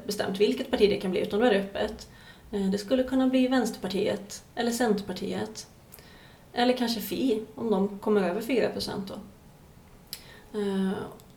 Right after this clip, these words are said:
och då blir det förstås samtal om var man får igenom mest politik. Men när Miljöpartiet kommer samarbeta, eller förhandla då med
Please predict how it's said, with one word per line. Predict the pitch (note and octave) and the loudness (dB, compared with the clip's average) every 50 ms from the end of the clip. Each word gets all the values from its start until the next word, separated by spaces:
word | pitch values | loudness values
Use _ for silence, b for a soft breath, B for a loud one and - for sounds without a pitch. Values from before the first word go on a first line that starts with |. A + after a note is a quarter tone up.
| - - - - - - - - | -20 -20 -20 -20 -20 -20 -14 -8
och | - A#3+ | -4 -2
då | A#3+ C4+ - | 0 0 4
blir | - G#3 A#3 | 6 6 6
det | C#4 | 4
förstås | - - A3+ G3 G3 | 4 0 0 0 0
samtal | - G#3+ G3 F#3+ F#3+ F#3 F3+ F#3+ | 2 0 2 2 0 0 0 0
om | F#3+ F#3 | 0 2
var | F#3 G3 F#3+ F#3 | 2 2 2 2
man | F#3 F#3 F#3+ G#3 G#3 - - | 0 -2 -2 -4 -6 -4 0
får | - G#3+ | 2 2
igenom | G3 F#3+ F#3 G3 G#3+ A3 A3+ - - | 4 4 4 2 2 0 -2 -4 -4
mest | - G#3 - F#3+ - - | -4 -2 -2 -4 -6 -6
politik. | G#3 - G3 - G#3 - - - B B B B B B B | -4 -4 -4 -4 -6 -8 -10 -14 B B B B B B B
Men | B A3 A3 | B 2 2
när | A3+ A3+ | 4 4
Miljöpartiet | A#3 A#3 A#3 B3+ A#3+ A3 A#3 - G#3 A#3 C4 C#4 C#4+ C#4+ - - - - - | 4 6 6 6 6 4 2 0 0 0 2 0 0 -2 -6 -14 -18 -16 -8
kommer | - - B3 A#3 A#3 A#3 A#3 A3+ | -2 0 0 2 4 4 4 2
samarbeta, | A3+ - A3+ G#3 F#3+ F3+ F3+ - - - - - - G3+ F#3+ F#3+ - G#3 G3+ - - | 2 2 2 4 4 2 2 0 -2 -4 -6 -6 -2 -2 0 0 0 -2 -4 -4 -2
eller | A3 G#3 | 0 0
förhandla | G3+ G#3 G3 G3 G3+ F#3+ F#3 F#3+ A3 A3+ | 0 0 0 0 0 0 2 2 4 4
då | G3+ F#3 F3+ | 4 4 4
med | F#3+ F#3 F3+ - | 2 2 0 0